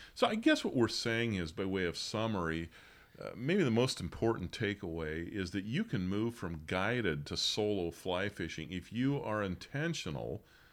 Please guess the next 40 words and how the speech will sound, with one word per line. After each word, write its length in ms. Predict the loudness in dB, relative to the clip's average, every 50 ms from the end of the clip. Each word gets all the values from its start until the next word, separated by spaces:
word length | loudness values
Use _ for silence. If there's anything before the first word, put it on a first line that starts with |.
| -20 -20 -20 -10 _
about 260 | 2 2 2 2 4 0
the 80 | 0
way 200 | 2 2 2 2
you 200 | 2 2 0 0
go 200 | 0 2 2 2
about 260 | 4 4 2 2 2
your 100 | -2 -6
guided 500 | -4 0 0 2 2 2 0 -2 -6 -6
trips. 500 | -12 -2 0 0 0 0 -2 -6 -10 -10 -10 _ -2 0
Definitely 500 | 0 0 0 -2 -4 -4 -2 -2 -2 -2
do 320 | 0 0 2 2 2 2
them, 240 | 2 0 0 0 -2
but 120 | -4 -6
make 260 | -4 -2 -2 -2 -2
sure 320 | -4 -4 -2 0 0 0 0
that 200 | 0 -2 -2 0
there 280 | 2 2 2 2 2
are 60 | -2 -2
some 460 | -4 -4 -4 -4 -4 -4 -4 -6 -8 -10 -16 -20 -20 -20 -20 -8
walk 340 | -4 0 0 2 0 0 -2
and 140 | -4 -4 -2
wade 340 | 0 0 0 0 0 -2 -4
components, 680 | -6 -6 -6 -2 -2 -2 0 0 0 -2 -4 -4 -4
whether 240 | -4 -4 -2 -2 -2
you're 280 | -2 -2 -2 0 0 0
in 100 | 0 0
a 60 | -4
boat 340 | -2 2 2 2 2 2 0
most 320 | -2 -2 -2 -2 -4 -6
of 140 | -6 -6 -4
the 80 | -4 -2
day 420 | 0 2 2 2 2 2 0 -2 -2
or, 360 | -2 0 2 2 2 2 0 -2 -10 -20 -20 -20 -20 -20 -20 -4
or 200 | 0 2 4 4
if 120 | 4 2 0
you 80 | 0
get 120 | 2 0 0
a 40 |
chance, 800 | 0 -4 -2 0 0 2 2 2 0 0 -2 -4 -6 -6 -6 -4
uh, 320 | -4 -2 -2 0 -2 -2